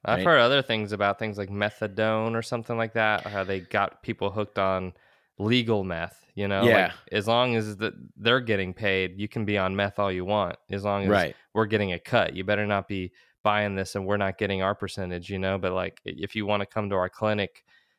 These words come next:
Speaker 1: and pay us, like, you can be on meth all day, every day, you know? That's kind of a weird thing, but I guess in the sense of, like, talking about cannabis, which is more of a, uh, victimless, you know, medicine.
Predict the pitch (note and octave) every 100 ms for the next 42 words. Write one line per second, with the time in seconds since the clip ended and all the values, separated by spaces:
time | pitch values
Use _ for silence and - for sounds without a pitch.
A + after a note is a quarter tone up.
0 | _ - F#2 A2 A2+ F2+ F#2 - G2 F#2
1 | G2 G#2+ G2+ F#2+ F2+ F#2 F#2+ F#2+ F#2 F#2+
2 | F#2 G#2 G2 E2+ F2 F2 F#2+ F#2+ F#2 F#2+
3 | - A2 G#2 A2 G#2+ G#2 A2 A2 A2 -
4 | _ _ _ _ - A#2+ A2+ G#2 G2+ -
5 | G#2 G#2+ B2 C3 A2 G#2+ A#2+ A2+ A2 G2+
6 | F#2+ - A2 G#2 E2+ - A#2 B2 F#2 F2
7 | - G#2 - F#2 G#2 G2+ G2+ F#2+ F2+ -
8 | _ _ _ _ _ G2+ F#2+ F2+ E2+ G2
9 | A2+ - G2+ G2 F#2+ - - _ _ G#2
10 | G2 F2 E2+ - - G2+ A2 A2+ F#2 E2+
11 | F2